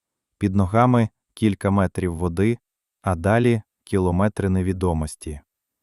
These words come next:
Серце починає калатати швидше, і раптом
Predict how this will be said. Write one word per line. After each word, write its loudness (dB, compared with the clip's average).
Серце -2
починає 2
калатати 0
швидше, -2
і 0
раптом 2